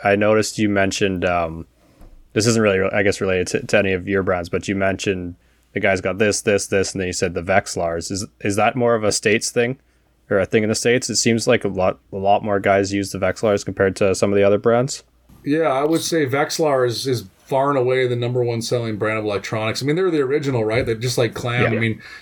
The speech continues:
Speaker 2: they're the ones that started it all. And it's just, it's a durability thing. Like, as a fishing guide, like,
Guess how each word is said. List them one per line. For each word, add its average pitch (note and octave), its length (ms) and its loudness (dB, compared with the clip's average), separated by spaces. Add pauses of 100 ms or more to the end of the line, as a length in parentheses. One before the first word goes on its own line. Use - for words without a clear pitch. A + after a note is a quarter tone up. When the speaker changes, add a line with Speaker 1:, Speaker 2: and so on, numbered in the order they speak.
(120)
Speaker 2:
they're C#3 160 0
the C3+ 80 2
ones B2+ 220 0
that B2 80 2
started A#2+ 400 0
it G#2+ 40 -2
all. A2+ 300 0
And G#2 220 -8 (420)
it's A3+ 160 2
just, B3+ 160 0
it's G3 140 0
a F#3 60 4
durability C#3 680 2
thing. B2 240 0
Like, B2 200 2
as D3+ 200 0
a B2+ 60 2
fishing E3+ 360 0
guide, B2 280 2
like, A#2+ 320 0